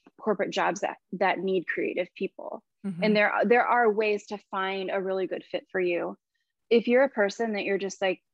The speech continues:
Speaker 1: "I know this is what I want, and I kind of don't even care and almost won't even listen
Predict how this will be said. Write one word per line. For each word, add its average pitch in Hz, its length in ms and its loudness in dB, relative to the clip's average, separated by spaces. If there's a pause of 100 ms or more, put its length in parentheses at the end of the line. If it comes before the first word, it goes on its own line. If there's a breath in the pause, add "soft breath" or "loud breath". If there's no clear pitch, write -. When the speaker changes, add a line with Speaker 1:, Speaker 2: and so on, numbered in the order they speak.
(520)
Speaker 1:
"I 214 180 2
know 196 380 0
this 226 180 -4
is 240 140 -6
what 214 140 0
I 190 120 0
want, 185 400 -6
and 196 120 -4
I 185 100 0
kind 196 300 -4
of 190 180 0 (460)
don't 185 260 0
even 180 300 -2
care 175 300 0
and 185 180 -4
almost 185 320 -8
won't 180 140 -2
even 165 260 -4
listen 196 440 -4